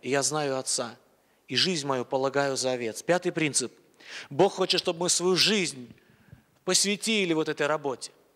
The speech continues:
чтобы мы посвятили спасению наших близких, положили жизнь за них.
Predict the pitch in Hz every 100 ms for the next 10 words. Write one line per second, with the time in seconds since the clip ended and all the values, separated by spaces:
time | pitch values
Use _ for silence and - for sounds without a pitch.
0 | _ _ _ _ _ _ - 170 190 -
1 | 202 185 208 - 226 196 156 - 151 185
2 | 156 151 151 143 156 131 - - - _
3 | _ _ _ _ _ _ _ _ - _
4 | _ _ _ _ _ _ _ _ _ _
5 | _ _ _ _ _ _ _ _ 131 143
6 | 139 147 139 123 139 107 113 110 104 -